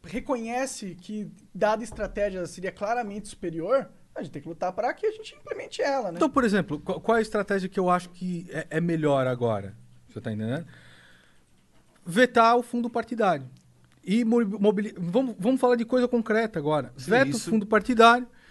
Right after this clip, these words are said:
Speaker 1: Tem que vetar, na
Speaker 2: Veta
Speaker 1: minha
Speaker 2: o fundo
Speaker 1: opinião.
Speaker 2: partidário, faz,
Speaker 1: Acabar com ele.
Speaker 2: faz uma campanha primeiro dentro do Congresso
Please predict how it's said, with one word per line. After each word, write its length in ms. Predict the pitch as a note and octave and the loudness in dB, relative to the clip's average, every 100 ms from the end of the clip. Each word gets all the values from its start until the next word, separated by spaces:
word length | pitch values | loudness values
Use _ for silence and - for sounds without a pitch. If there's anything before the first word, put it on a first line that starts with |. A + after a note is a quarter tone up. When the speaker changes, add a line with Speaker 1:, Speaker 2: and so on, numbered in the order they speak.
| - | -8
Speaker 1:
Tem 120 | F#3 | -8
que 80 | D#3 | -6
vetar, 240 | C#4+ - F#3+ | -6 -2 2
na 60 | |
Speaker 2:
Veta 280 | F#3+ B3 B3 | 8 8 6
Speaker 1:
minha 0 | |
Speaker 2:
o 20 | |
fundo 260 | F#3+ A3 G#3+ | 0 2 2
Speaker 1:
opinião. 40 | |
Speaker 2:
partidário, 640 | G#3+ G#3 A3+ G#3 A3 B3 - | 2 0 2 6 8 8 0
faz, 580 | - - G#3 G3 F#3 B3 | -10 4 6 6 4 0
Speaker 1:
Acabar 280 | G3+ A3 | 4 2
com 140 | - D#3+ | 2 -4
ele. 180 | C3+ B2 | -6 -8
Speaker 2:
faz 640 | - G3 F#3 E3+ D3+ - - | 0 6 8 8 0 -10 -4
uma 200 | E3+ F3 | -2 -2
campanha 520 | F3+ F3+ - D#3+ C#3+ | 0 -4 0 -2 0
primeiro 320 | D#3+ E3+ E3 | -2 -2 -2
dentro 260 | D3 G3+ A3+ | -2 -2 -2
do 100 | G3 | -6
Congresso 640 | - D#3 C#3+ C#3 C3+ - | -4 -2 2 0 -2 -12